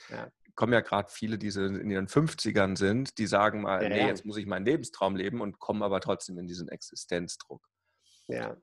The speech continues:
Speaker 1: Aber was ist denn die Lösung dafür? Also, wa-, was, wo, wo, was,
Speaker 2: Ich glaub,
Speaker 1: was hat,
Speaker 2: ich
Speaker 1: wo
Speaker 2: glaub,
Speaker 1: hat's denn
Speaker 2: der
Speaker 1: bei dir
Speaker 2: Mindset,
Speaker 1: Peng
Speaker 2: also,
Speaker 1: gemacht? Also
Speaker 2: also mein Code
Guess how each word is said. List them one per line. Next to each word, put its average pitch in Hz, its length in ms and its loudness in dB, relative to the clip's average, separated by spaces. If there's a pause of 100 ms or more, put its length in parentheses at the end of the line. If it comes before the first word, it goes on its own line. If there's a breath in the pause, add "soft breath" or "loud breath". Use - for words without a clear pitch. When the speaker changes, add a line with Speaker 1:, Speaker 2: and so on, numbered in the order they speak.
(240)
Speaker 1:
Aber 139 180 4
was 190 80 8
ist 240 140 8
denn 208 100 10
die 165 60 10
Lösung 190 360 10
dafür? 110 340 0
Also, 120 280 0
wa-, 143 140 2
was, 143 200 0
wo, 147 400 4
wo, 156 280 6
was, 156 40 6
Speaker 2:
Ich 156 140 6
glaub, 135 80 6
Speaker 1:
was 147 220 10
hat, - 180 4
Speaker 2:
ich 127 80 -2
Speaker 1:
wo 135 60 -6
Speaker 2:
glaub, - 100 12
Speaker 1:
hat's 202 160 12
denn - 0 -
Speaker 2:
der 175 160 12
Speaker 1:
bei 165 80 12
dir 156 140 12
Speaker 2:
Mindset, - 20 0
Speaker 1:
Peng 190 260 8
Speaker 2:
also, - 20 12
Speaker 1:
gemacht? 131 380 8
Also 117 200 -2
Speaker 2:
also 135 180 8
mein 139 260 6
Code 202 400 4